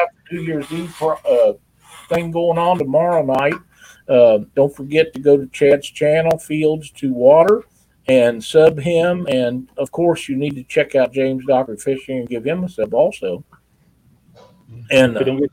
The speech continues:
Speaker 2: snowed in up in Kirksville this, this, this
Speaker 1: Yep.
Speaker 2: weekend. <laughs>
Speaker 1: Yeah, it, it's, the snow's a coming, James, so you need all the subs you can get. Uh,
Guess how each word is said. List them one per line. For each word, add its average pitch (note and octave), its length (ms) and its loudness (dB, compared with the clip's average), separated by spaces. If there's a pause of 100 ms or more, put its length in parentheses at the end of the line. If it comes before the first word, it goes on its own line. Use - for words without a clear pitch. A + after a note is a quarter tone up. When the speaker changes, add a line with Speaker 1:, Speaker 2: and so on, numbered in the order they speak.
Speaker 2:
snowed D#3 240 0
in D#3+ 140 0
up E3 160 -2
in A#2+ 60 -12
Kirksville A2 560 -8
this, - 280 -20
this, - 380 -20
this - 80 -6
Speaker 1:
Yep. F#3 120 4 (220)
Speaker 2:
weekend. G#2+ 480 -16 (340)
<laughs> - 300 -16 (260)
Speaker 1:
Yeah, D3 320 4 (200)
it, C3+ 260 -6
it's, C3+ 220 -4
the B2+ 120 -14
snow's D#3+ 360 -2
a D3 60 -10
coming, F3 380 0
James, B2+ 440 -2
so A#2 260 0
you B2+ 140 -4
need C#3 220 -2
all C3+ 140 2
the B2+ 60 -8
subs C3 300 -4
you B2+ 100 -10
can - 120 -20
get. A2+ 300 -4 (480)
Uh, G#2 380 2